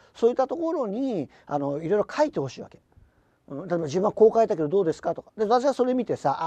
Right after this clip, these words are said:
「あ、これはいいね」とか、「ダメだね」とか。で、疑問点も書いてほしいし。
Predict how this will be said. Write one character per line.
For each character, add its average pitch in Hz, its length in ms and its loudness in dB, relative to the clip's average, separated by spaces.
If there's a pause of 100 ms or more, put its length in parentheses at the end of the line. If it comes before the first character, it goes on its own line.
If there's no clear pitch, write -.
「あ、 156 40 0
こ 180 200 2
れ 226 40 6
は 240 140 6
い 220 60 4
い 226 120 0
ね」 160 160 0
と 127 100 -6
か、 - 140 -14
「ダ 143 140 2
メ 165 100 -2
だ 131 120 -4
ね」 117 120 -8
と 104 80 -16
か。 95 220 -20 (340)
で、 240 80 0
疑 196 120 2
問 240 200 0
点 156 80 -4
も 139 100 -4
書 160 100 0
い 139 60 -2
て - 80 -10
ほ 120 60 -8
し 117 160 -16
い - 40 -14
し。 - 200 -20